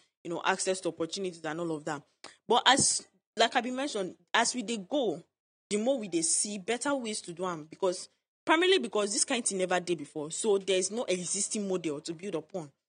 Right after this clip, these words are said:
So we, now we be like, should I say, now we just dey test, experiment, or I, I know, I know I want to put am for pidgin, but we are experimenting the most appropriate approach and methodolo-,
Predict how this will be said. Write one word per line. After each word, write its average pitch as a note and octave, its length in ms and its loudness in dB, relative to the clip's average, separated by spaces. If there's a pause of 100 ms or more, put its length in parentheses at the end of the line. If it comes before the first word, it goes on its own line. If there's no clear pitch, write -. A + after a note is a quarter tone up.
(200)
So B3 120 0
we, G3+ 260 -4 (160)
now F#3+ 240 2
we A3+ 240 -2
be E3+ 260 -8
like, D#3 220 -2
should F3+ 140 -6
I G3 80 -2
say, F#3+ 200 -6 (240)
now F3+ 120 2
we B3 140 -4
just G3+ 240 -2
dey E3+ 80 0
test, - 640 -2
experiment, G#3+ 840 -4
or E3+ 220 -2
I, G2+ 160 -4
I - 40 -6
know, G#3+ 200 -6
I F3 120 -4 (100)
know F#3 120 -2
I D#3+ 100 -4
want E3 160 -6
to F3 60 -6
put F3+ 220 -12
am D#3 120 -8 (520)
for E3 160 2
pidgin, E3 520 -4
but E3 240 -4 (240)
we F#3+ 80 6
are F#3+ 80 8
experimenting A#3 920 0
the F3 140 -6
most F3 380 -4
appropriate B3 540 -2
approach D#3+ 420 -2
and E3+ 140 -6
methodolo-, F3+ 420 -2